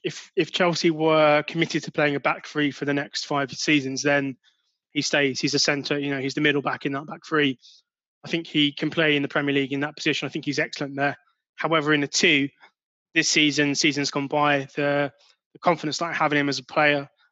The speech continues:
you know, he has some nice moments, but I think, uh, you know, the point about consistency is key here, certainly for centre backs. And with that sort of being said, although, I mean, realistically, I probably would sell, if, if, if I had the absolute choice, I would sell both Christensen and Rudiger.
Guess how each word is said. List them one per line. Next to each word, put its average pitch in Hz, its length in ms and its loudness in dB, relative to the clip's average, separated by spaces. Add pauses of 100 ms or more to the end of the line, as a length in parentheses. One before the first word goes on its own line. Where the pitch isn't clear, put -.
(220)
you 175 80 -2
know, 165 40 2
he 156 100 2
has 196 160 0
some 160 140 0
nice 151 240 0
moments, 151 360 0
but 160 160 -4
I 151 60 -6
think, 156 300 -8
uh, 165 200 -4
you 160 280 -12
know, 147 80 -4
the 143 60 -6
point 151 200 0
about 156 160 -4
consistency 147 560 -4
is 135 80 -4
key 151 220 2
here, 139 100 2
certainly 147 300 -2
for 139 100 -6
centre 143 280 -4
backs. 139 320 -8 (840)
And 170 80 4
with 165 80 6
that 175 180 2
sort 170 160 2
of 160 60 -2
being 147 240 2
said, 147 420 2 (400)
although, 175 160 4
I 170 60 6
mean, 160 180 4
realistically, 160 540 0
I 151 100 0
probably 170 400 -2
would 151 340 2
sell, 151 400 0
if, 165 220 -6
if, - 240 -2
if - 140 -2
I 170 140 4
had 151 180 0
the 147 100 0
absolute 156 360 -6
choice, 147 300 2
I 143 40 2
would 143 160 -2
sell 139 180 0
both 147 220 -2
Christensen 147 420 -4
and 143 180 -4
Rudiger. 143 360 -4